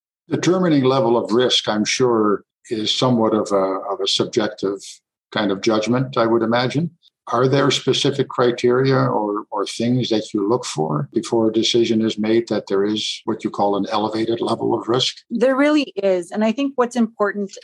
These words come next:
Speaker 2: and I'm just gonna kind of review that piece that talks about what elevated risk is or acutely elevated risk. And really what we're looking for is always to determine the significant interest at stake. And what we're trying to do is be able to prevent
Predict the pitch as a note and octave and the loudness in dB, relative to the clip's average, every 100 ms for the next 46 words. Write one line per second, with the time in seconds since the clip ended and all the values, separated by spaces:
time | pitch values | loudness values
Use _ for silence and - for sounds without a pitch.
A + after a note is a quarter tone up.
0 | _ _ - A3+ A#3 C#4+ F4+ - G4+ B3+ | _ _ -2 2 2 0 -6 -6 -4 -2
1 | C4 G#3+ F#3+ F#3+ D#3+ F#3+ G3 F3+ - - | 0 0 2 0 0 -2 0 0 -4 -16
2 | F3+ - F#3+ - E3 E3 F3+ F3+ F#3 F#3+ | -16 -10 -12 0 0 0 -2 2 2 2
3 | F#3 F#3+ F3 F3 F3 D#3+ _ _ _ - | 2 2 2 0 -2 -8 _ _ _ 0
4 | G3 F#3+ F3 F3 E3+ F3+ F3 - F#3+ G3 | 0 0 0 0 0 -4 -4 -8 -4 -2
5 | F3+ F3 E3 - G3+ E3+ - - - G#3+ | -2 -6 -8 -10 -6 -6 -6 -8 0 2
6 | A#3+ A#3+ A3 G#3+ G#3+ G#3+ G#3+ A#3 A3 F#3 | 4 4 4 4 2 2 0 -2 2 2
7 | F3 E3+ F#3 F3+ F#3+ F#3 - _ _ _ | 2 0 0 2 0 -2 -18 _ _ _
8 | _ - A3 G3+ G3+ G3+ G3+ F#3+ F#3 F3+ | _ -4 0 2 0 0 0 0 0 -4
9 | - F3+ G#3 G#3 A3 G3+ F#3+ G3+ - G3 | -4 0 0 0 -2 -2 0 -4 -2 -4
10 | - F3 - - E3 D#3+ - _ _ _ | 0 -4 -4 0 0 0 -10 _ _ _
11 | G3 G3+ G3+ G3 - G3 F#3+ E3+ F3 E3+ | 2 2 4 0 2 2 2 0 -2 -2
12 | E3 - F3 E3+ E3+ - F#3 D#3+ E3+ E3+ | -4 -4 -4 -4 -10 -8 -6 0 2 4
13 | A3+ | 2